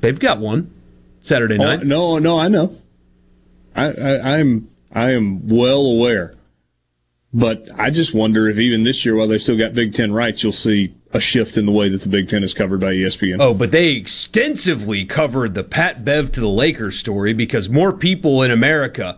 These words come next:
Speaker 1: from sh-, sea to shining sea care about Pat Beverley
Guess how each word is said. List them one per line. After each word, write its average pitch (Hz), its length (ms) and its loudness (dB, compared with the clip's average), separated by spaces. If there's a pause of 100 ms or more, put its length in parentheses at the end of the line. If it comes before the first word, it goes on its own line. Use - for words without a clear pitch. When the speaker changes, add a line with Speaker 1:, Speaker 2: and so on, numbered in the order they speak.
(300)
Speaker 1:
from 117 280 -2
sh-, - 260 -4
sea 190 340 0
to 175 100 0
shining 175 520 0
sea 175 340 0
care 156 260 0
about 135 360 -2
Pat 160 360 -2
Beverley 131 720 -2